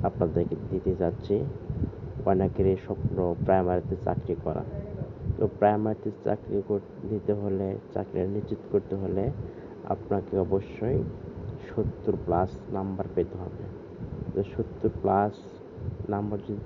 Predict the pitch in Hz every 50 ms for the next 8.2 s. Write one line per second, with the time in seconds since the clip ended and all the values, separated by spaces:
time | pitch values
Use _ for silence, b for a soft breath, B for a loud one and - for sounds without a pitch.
0 | - 101 95 90 90 - - 95 95 95 95 98 95 110 113 110 - - - -
1 | 101 95 92 - - - - - - - - 98 95 - - 95 95 - - -
2 | 104 95 - - 95 110 143 156 160 - - - B B B B B - - -
3 | - - - 80 95 95 95 - - 90 98 98 - - 101 98 87 87 - 101
4 | 98 98 95 95 95 95 95 120 - - - 90 - - 85 73 - - 95 92
5 | - - - - - - - - - - - - - - - - - - - -
6 | - - - - - 107 107 101 - - 117 117 113 110 - - 92 107 - -
7 | 113 107 101 107 107 107 110 110 110 - - - 110 110 - - - 113 110 113
8 | 107 101 - -